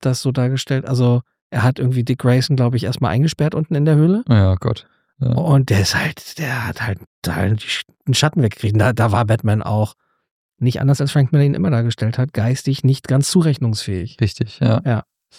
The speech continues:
Speaker 2: Genau, das aber das
Speaker 1: Entschuldigung, das, äh, nur kurz, ja.
Speaker 2: Klar,
Speaker 1: Äh,
Speaker 2: klar.
Speaker 1: und, und ich stell das auch zunehmend natürlich in Frage, je, je älter
Speaker 2: Mhm.
Speaker 1: ich werde, auch nicht nur den Frank Miller Batman, sondern generell
Speaker 2: Ja.
Speaker 1: diesen Charakter Batman, so, das ist
Speaker 2: Das,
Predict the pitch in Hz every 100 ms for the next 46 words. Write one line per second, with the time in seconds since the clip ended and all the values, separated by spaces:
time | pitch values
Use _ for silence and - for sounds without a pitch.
0 | - - - 143 110 123 151 143 185 143
1 | 117 120 160 - 185 156 156 156 123 143
2 | - - - 117 104 185 113 101 180 -
3 | 175 165 165 190 185 175 160 147 - 160
4 | 156 143 139 143 147 127 - 127 131 127
5 | 120 117 117 110 117 110 117 120 127 127
6 | 120 123 - 135 123 131 120 120 120 120
7 | 127 147 139 135 139 127 120 120 117 117
8 | 123 107 _ - 117 98 120 123 120 127
9 | - 135 147 143 107 101 104 104 - 113
10 | - - _ _ - - 160 151